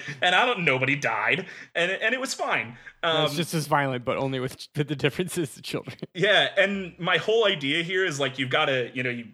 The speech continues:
Speaker 1: press the buttons and do all the things, but you also, like, have to hold down on the C stick the whole time to hold your breath. And if you let go of the C stick or some other arbitrary controller point, you, you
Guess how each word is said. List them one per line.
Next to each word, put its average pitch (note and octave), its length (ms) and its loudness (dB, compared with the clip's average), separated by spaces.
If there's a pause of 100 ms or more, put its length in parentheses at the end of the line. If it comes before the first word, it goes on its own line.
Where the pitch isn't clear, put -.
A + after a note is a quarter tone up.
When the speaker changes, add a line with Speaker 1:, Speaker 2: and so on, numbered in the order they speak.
(120)
Speaker 1:
press C3+ 240 0
the D3+ 80 -2
buttons C3 420 -2
and A#2+ 140 -4
do C3 160 -2
all B2 100 2
the B2 100 -2
things, C3 540 -2 (260)
but E3 140 0
you F3+ 120 -2
also, E3 360 2
like, E3+ 280 0 (120)
have C#3 260 0
to D#3+ 120 2
hold D3 480 0
down C3+ 400 0
on C#3 240 -4
the C3+ 80 -2
C C3 260 -4
stick F3 460 -4
the E3 100 0
whole F3+ 220 -2
time F3+ 400 0
to C3+ 100 -10
hold C#3+ 300 -6
your B2+ 80 0
breath. C3 440 -6 (360)
And B2+ 100 0
if C3 100 -4
you C3+ 140 0
let C#3+ 220 0
go D3 180 2
of C3+ 100 -4
the B2 100 -2
C C3+ 200 -2
stick C#3+ 480 -2
or B2 160 0
some B2+ 320 -2
other A#2 260 -2
arbitrary G#2+ 760 -6 (420)
controller G#2+ 680 -6 (260)
point, G#2 380 -10
you, G2+ 340 -14
you G2+ 380 -16